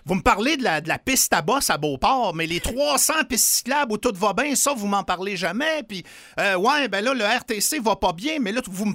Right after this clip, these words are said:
vous nous parlez pas des investissements, puis vous nous parlez pas des améliorations. Puis ça, ben, dans le parcours, en tout cas que j'ai vécu avec certains maires à Québec, c'est là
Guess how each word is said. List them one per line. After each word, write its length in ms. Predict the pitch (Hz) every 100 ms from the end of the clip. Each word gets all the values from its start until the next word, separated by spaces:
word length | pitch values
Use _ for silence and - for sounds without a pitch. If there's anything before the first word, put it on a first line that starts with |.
| -
vous 200 | 151 226
nous 100 | 220
parlez 300 | - 240 220
pas 160 | 285 277
des 200 | 208 202
investissements, 760 | 185 185 - - - 277 294
puis 140 | 277 160
vous 120 | 180
nous 120 | 175
parlez 280 | 214 214 208
pas 160 | 294
des 220 | 262 190 180
améliorations. 800 | 180 170 180 160 143 - 277 - - - - _ _ -
Puis 80 | -
ça, 180 | - 359 381
ben, 180 | 247 262
dans 180 | 180 214
le 60 | 214
parcours, 840 | 202 - - 302 311 262 190 _ -
en 60 |
tout 160 | 165 240
cas 140 | - 196
que 40 |
j'ai 200 | 214 254
vécu 400 | 202 175 - 277
avec 160 | 180 -
certains 420 | 208 - 196 156
maires 340 | 170 220 190
à 120 | 151
Québec, 400 | - 151 127 233 -
c'est 280 | - 165 156
là 200 | 233